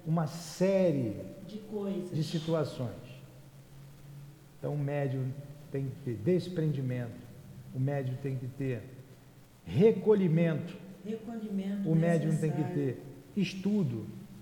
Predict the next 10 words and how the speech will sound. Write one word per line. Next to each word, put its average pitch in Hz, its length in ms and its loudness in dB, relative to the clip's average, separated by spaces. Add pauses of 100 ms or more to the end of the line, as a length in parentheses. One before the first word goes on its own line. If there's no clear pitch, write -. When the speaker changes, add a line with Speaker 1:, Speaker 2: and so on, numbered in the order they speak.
(180)
Speaker 1:
o 151 100 0
médium 165 480 4
tem 165 140 0
que 160 180 0
ser 139 440 -2 (320)
abnegado, 170 840 2 (600)
o 151 100 0
mé-, 160 200 2 (100)
tem 196 260 2
aí, 160 340 4